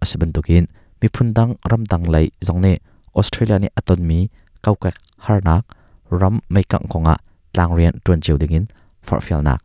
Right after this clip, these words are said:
angai tha. Asia le tam deuh in hun ngai tha asi. Mai mit tu asalawa le mai kang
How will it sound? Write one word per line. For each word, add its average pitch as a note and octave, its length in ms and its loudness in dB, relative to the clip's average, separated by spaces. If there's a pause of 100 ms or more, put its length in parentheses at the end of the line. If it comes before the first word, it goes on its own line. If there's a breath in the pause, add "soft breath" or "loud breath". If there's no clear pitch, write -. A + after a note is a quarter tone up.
(140)
angai D2+ 280 -4
tha. D#2+ 120 0 (720)
Asia D2 260 -2
le D2 80 2 (180)
tam C#2+ 180 -2
deuh A#1 140 -2
in D2+ 80 0 (200)
hun B1 140 -2
ngai D2+ 260 -2
tha - 80 -8 (100)
asi. F#2+ 160 0 (640 soft breath)
Mai A#2+ 220 2
mit C#3 140 -2 (100)
tu G2 240 4
asalawa A2 400 2
le E2 140 4 (100)
mai G2 300 0
kang G#2+ 140 0